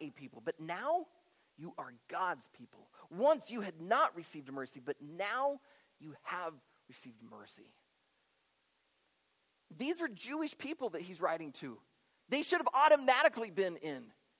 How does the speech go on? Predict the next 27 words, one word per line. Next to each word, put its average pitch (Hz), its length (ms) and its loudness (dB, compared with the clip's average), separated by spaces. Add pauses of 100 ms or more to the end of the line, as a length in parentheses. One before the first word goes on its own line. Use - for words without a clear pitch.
(520)
And 180 160 -10
yet, 240 260 0
it 180 140 -8
wasn't 233 400 -6
just - 220 -14
through 202 180 -18
their 185 160 -8
Jewishness. 151 840 -14
It 196 120 -12
was 202 100 -16
through 202 260 -20
Jesus 208 560 -16 (320)
that 170 200 -6
they 214 180 4
became 214 600 -8 (360)
a 147 60 -14
chosen 127 460 -10
race. 95 380 -20 (120)
It 202 80 -4
was 220 100 -8
through 240 180 -12
Jesus 240 380 -10
they 208 140 -4
became 202 320 -10
a 185 80 -4
holy 185 480 -14
priesthood. 143 500 -16